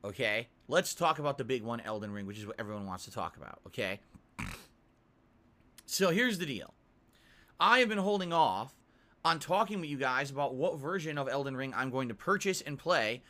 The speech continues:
because I wanted to get the bottom line from the experts. And when it comes to graphical performance of games, most of the time, it's the guys over at Digital Foundry that are correct.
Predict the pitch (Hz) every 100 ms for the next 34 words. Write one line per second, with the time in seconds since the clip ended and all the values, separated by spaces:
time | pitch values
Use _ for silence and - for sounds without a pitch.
0 | - - - 147 147 147 180 214 185 180
1 | 156 143 143 143 - - _ 117 143 110
2 | 151 170 202 202 151 110 95 107 - _
3 | - - 170 175 185 160 233 233 - 117
4 | - - - _ _ _ - 170 180 170
5 | 165 165 196 - 139 156 185 196 196 170
6 | 170 175 156 156 123 120 113 135 - _
7 | - 139 156 190 240 202 202 180 - 131
8 | 127 127 139 135 147 143 151 143 147 123
9 | 123 139 135 139 131 131 120 117 117 113
10 | 117 107 - 104 64